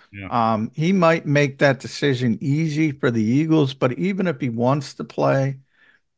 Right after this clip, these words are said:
Speaker 2: I think he's gonna play somewhere else 'cause I think he's gonna get more money. I, I don't think the Eagles wanna go to eleven, twelve million dollars.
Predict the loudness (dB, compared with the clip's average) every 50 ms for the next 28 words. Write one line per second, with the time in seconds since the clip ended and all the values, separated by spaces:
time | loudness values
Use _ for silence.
0 | _ _ _ _ _ _ _ -4 -4 -2 -2 -2 -4 -2 -4 -6 -6 -4 -2 -4
1 | -4 -2 -2 0 0 0 0 -2 -2 -2 -2 0 -2 0 0 0 0 -2 -2 -6
2 | -8 -10 -12 -6 -6 -6 -6 -4 -6 -8 -6 -6 -8 -8 -4 -4 -4 -2 -2 -2
3 | -4 -4 -4 -4 -2 -2 0 0 0 0 0 -2 -2 -4 -4 -6 -6 -6 -8 -8
4 | -8 -6 -6 -4 -4 -4 -6 -6 -8 -8 -6 -6 -4 -4 -4 -4 -6 -8 -8 -10
5 | -8 -8 -8 -8 -8 -6 -6 -6 -8 -8 -10 -12 -12 -10 -10 -10 -12 -14 -12 -12
6 | -8 -6 -6 -6 -6 -6 -8 -8 -10 -10 -10 -10 -8 -8 -8 -8 -10 -10 -12 -12
7 | -10 -12 -12 -14 -14 -14 -16 -16 -16 -18 -20 -20 -20 -20 -20 _